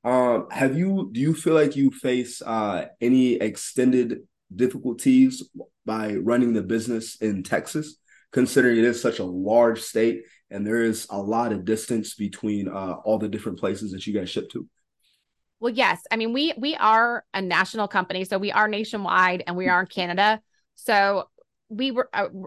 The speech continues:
Speaker 2: my family's originally from Detroit, and we actually moved to San Antonio. So it was more centrally located for our customers, and it was a smaller airport <laughs> was one of the big reasons. It's a pretty easy airport here in San Antonio. So shout out to that. But, and it was a Southwest hub. So it was,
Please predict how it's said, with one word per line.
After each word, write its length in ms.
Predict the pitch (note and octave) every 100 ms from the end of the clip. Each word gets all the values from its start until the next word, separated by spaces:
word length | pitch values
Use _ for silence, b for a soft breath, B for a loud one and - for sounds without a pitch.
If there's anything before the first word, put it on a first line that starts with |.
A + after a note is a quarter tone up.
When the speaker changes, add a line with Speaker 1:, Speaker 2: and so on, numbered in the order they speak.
| -
Speaker 2:
my 100 | A3
family's 260 | C4+ D4 A#3+
originally 360 | G3+ G#3+ G3+
from 160 | F3 F3+
Detroit, 480 | E3 - F#3+ D#3 - -
and 120 | F#3
we 100 | A3
actually 400 | A3 A3 - A3+
moved 380 | F#3 A3 B3+ -
to 80 | G3
San 180 | G#3
Antonio. 480 | F#3+ F#3+ G#3 A3 F#3+
So 140 | F3+ F#3
it 40 |
was 120 | F#3
more 120 | F#3+
centrally 400 | F#3 F#3+ G3 G#3+
located 460 | G3 F3 F#3 D4 E4
for 100 | -
our 100 | D#4
customers, 680 | D4+ D#4+ - D#4 D#4+ E4 - _ b b b
and 300 | G#3 G#3 G3
it 80 | -
was 120 | G3+
a 100 | G3+
smaller 400 | F#3+ A#3+ A#3 A3+ -
airport 500 | F#3+ A3 C#4+ D#4 D4 _ _ _ -
<laughs> 300 | A#3+ A3+ A#3+
was 180 | C#4
one 200 | A3+ C#4
of 60 | C#4
the 80 | B3
big 220 | G#3+ A3+
reasons. 540 | A3 A#3 C4 B3+ C#4 C4
It's 160 | G3
a 40 | G#3+
pretty 300 | A#3+ G#3 A3
easy 220 | A3 G3
airport 340 | G#3+ A#3+ A#3
here 120 | A#3
in 60 | B3
San 140 | A#3+
Antonio. 500 | A3 A3+ G#3+ A3+ B3 A3+
So 140 | G#3
shout 220 | - G#3+
out 160 | G#3 -
to 100 | A3
that. 340 | G3+ G3+ G#3+ G3
But, 220 | G3+ - B B B B
and 100 | G#3
it 60 |
was 80 | G#3
a 80 | G#3+
Southwest 420 | G#3+ B3+ A#3+ B3+
hub. 320 | G#3+ A3 B3+
So 140 | C4 A#3
it 40 |
was, 100 | A3